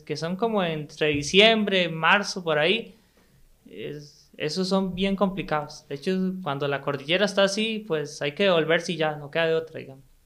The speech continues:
Hay que, hay gente que no les gusta, y cuando se toma la decisión de que hay que devolverse, pero responsablemente, hay que ser muy responsable en la montaña para, para eso.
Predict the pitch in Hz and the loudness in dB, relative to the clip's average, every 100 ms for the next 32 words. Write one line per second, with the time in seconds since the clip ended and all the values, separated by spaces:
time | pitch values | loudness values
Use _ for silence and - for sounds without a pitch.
0 | _ _ _ _ _ _ - 139 143 180 | _ _ _ _ _ _ -8 -6 -2 -2
1 | 175 160 185 190 - 151 156 170 170 196 | 0 0 0 -2 -4 -4 -2 -2 0 0
2 | 208 202 190 180 180 - - _ 190 160 | -2 -2 -2 -2 -4 -10 -20 _ -14 -12
3 | 147 131 - 127 147 185 180 160 143 156 | -12 -12 -12 -8 -2 2 4 2 0 -4
4 | 175 180 165 165 190 156 139 190 196 - | -4 -6 -8 0 2 2 2 2 0 -8
5 | - _ _ _ _ _ _ - _ 143 | -20 _ _ _ _ _ _ -20 _ -4
6 | 143 147 147 160 151 165 196 196 202 185 | -2 -4 -2 -2 4 6 6 6 4 2
7 | 190 202 202 214 214 208 165 175 190 190 | 2 4 4 6 4 2 2 2 4 2
8 | 160 143 156 151 139 135 - _ _ _ | 0 -2 -4 -4 -8 -14 -20 _ _ _
9 | _ _ _ _ _ - 131 127 123 123 | _ _ _ _ _ -8 -6 -4 -8 -10
10 | 127 123 127 143 - | -10 -8 -6 -8 -10